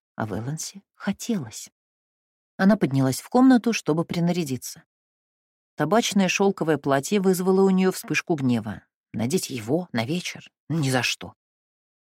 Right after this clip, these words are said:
Она сорвала с вешалки платье из зеленого крепа и лихорадочно натянула на себя. Абсурдно чувствовать себя такой... такой голой, просто потому, что шея и руки открыты.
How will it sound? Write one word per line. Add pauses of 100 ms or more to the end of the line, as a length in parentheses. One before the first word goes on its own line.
(100)
Она
сорвала
с
вешалки
платье
из
зеленого
крепа (360)
и
лихорадочно
натянула
на
себя. (1000)
Абсурдно
чувствовать
себя
такой... (560)
такой (220)
голой, (320)
просто
потому,
что
шея
и
руки
открыты.